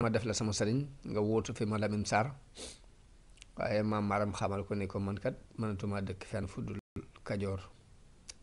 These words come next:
fu dul ca Jolof. Waaye njaboot gaa ngi nii, euh, koo ci tànn ma bàyyi ko fi, nga daggal ko suuf si, nga dagg fi suuf,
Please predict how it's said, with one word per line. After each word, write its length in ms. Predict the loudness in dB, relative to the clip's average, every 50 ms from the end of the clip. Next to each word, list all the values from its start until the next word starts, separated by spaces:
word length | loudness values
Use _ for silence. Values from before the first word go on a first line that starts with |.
| -20 -16
fu 140 | -8 -6 -4 -2
dul 180 | -2 -2 -4 -4
ca 120 | -4 -4 -2 0
Jolof. 400 | 0 0 0 -2 -6 -8 -12 -18 -20 -20 -20 -20 -20 -20 -20 -20 -20 -20 -20 -20 -20 -20 -8 0 4
Waaye 200 | 6 6 8 8
njaboot 240 | 8 8 8 8 8
gaa 160 | 6 6 6
ngi 100 | 4 2
nii, 240 | 2 2 0 0 -2 -6 -12 -18 -20 -20 -20 -20 -20 -20 -20 -20 -20 -20 -20 -20 -20 -20 -20 -20 -20 -16 -10 -8
euh, 220 | -4 -2 -2 -2 -2
koo 160 | 0 0 2
ci 120 | 2 4
tànn 260 | 6 8 6 8 6
ma 120 | 2 2 2
bàyyi 280 | 4 4 4 4 2
ko 100 | 0 -2
fi, 200 | -4 -4 -4 -4 -2
nga 100 | -2 0
daggal 320 | 0 0 0 0 0 -4 -4
ko 180 | -6 -8 -8 -4
suuf 220 | -2 -2 -2 0
si, 180 | -2 -4 -4 -6 -8 -10 -18 -20 -16 -10 -6
nga 100 | -4 0
dagg 220 | 0 0 0 0
fi 140 | -2 -4 -4
suuf, 380 | -4 -4 -6 -6 -8 -12 -16